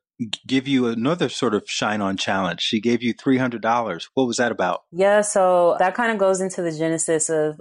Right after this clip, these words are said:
Speaker 2: of Supermarket. So maybe a year before Supermarket started, myself,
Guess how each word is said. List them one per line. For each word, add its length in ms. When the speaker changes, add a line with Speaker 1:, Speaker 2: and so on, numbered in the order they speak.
Speaker 2:
of 160
Supermarket. 760
So 540
maybe 360
a 60
year 240
before 340
Supermarket 600
started, 800
myself, 680